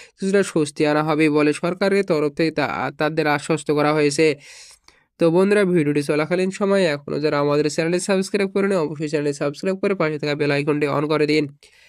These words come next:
সচিবালয় কর্মচারীরা দুটি মোর-, মোর্চায় ভাগ হয়ে থাকলেও অধ্যাদেশের বিরুদ্ধে সম্মিলিতভাবে আন্দোলন করেছিলেন। বাংলাদেশ সচিবালয় স-, কর্মকর্তা কর্মচারী ঐক্য পরিষদের একাংশের মহাসচিব মুজাহিদুল ইসলাম সেলিম বিডি নিউজ টোয়েন্টি ফোর ডট কমকে বলেন,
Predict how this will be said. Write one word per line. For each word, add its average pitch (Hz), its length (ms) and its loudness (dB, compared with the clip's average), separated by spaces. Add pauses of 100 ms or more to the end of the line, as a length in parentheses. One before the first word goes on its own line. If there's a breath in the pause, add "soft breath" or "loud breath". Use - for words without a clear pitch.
(240 soft breath)
সচিবালয় 196 600 2
কর্মচারীরা 170 640 2
দুটি 190 320 2
মোর-, 156 400 2
মোর্চায় 170 480 2
ভাগ 156 300 0
হয়ে 185 180 2
থাকলেও 196 460 0
অধ্যাদেশের 160 560 -2
বিরুদ্ধে 196 320 0
সম্মিলিতভাবে 175 760 0
আন্দোলন 151 400 0
করেছিলেন। 151 460 0 (500 loud breath)
বাংলাদেশ 170 500 2
সচিবালয় 151 560 0
স-, 160 140 -2
কর্মকর্তা 185 580 0
কর্মচারী 156 560 0
ঐক্য 170 300 -2 (100)
পরিষদের 196 380 2 (100)
একাংশের 151 460 -2
মহাসচিব 180 540 0
মুজাহিদুল 196 560 2
ইসলাম 190 320 0
সেলিম 151 420 -2
বিডি 151 200 0
নিউজ 190 280 2
টোয়েন্টি 202 260 -2
ফোর 160 180 -4
ডট 143 200 -2
কমকে 147 280 -4
বলেন, 165 280 4